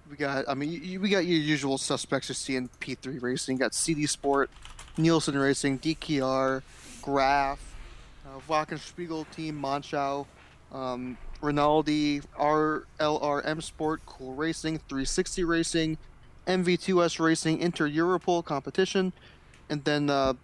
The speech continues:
so basically everything I listed so far has been either in, like, E L M S or a Michelin La Cup. No surprises there. But then we got Conrad Motorsport making their debut for L M P three three racing in an A C O series. Um,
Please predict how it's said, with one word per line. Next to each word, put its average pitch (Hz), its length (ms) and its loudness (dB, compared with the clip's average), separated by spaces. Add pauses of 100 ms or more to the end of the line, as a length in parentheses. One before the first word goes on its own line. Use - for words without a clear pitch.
(320)
so 180 200 2
basically 196 300 4
everything 196 280 0
I 180 60 0
listed 165 400 -4
so 156 180 -6
far 151 260 -4
has 143 100 -6
been 139 140 -12
either 135 240 -8
in, 127 60 -8
like, 127 220 -8
E 147 80 -2
L 131 140 0
M 127 80 -2
S 127 260 -2
or 127 140 -12 (260)
a 123 80 -8
Michelin 135 420 -4
La 120 160 2
Cup. 123 300 0 (540)
No 151 120 2
surprises 135 540 0
there. 135 160 2
But 135 100 0
then 214 100 2
we 247 60 2
got 240 200 0
Conrad 196 580 2
Motorsport 170 600 -4
making 151 280 -6
their 143 100 -4
debut 135 680 -4 (480)
for - 220 -2
L 147 140 2
M 135 60 0
P 147 140 -2
three 139 280 0 (300)
three 151 200 0
racing 139 420 0
in 135 100 -4
an 139 180 -2
A 143 180 0
C 143 280 2
O 143 140 4
series. 131 560 0 (580)
Um, 131 420 -2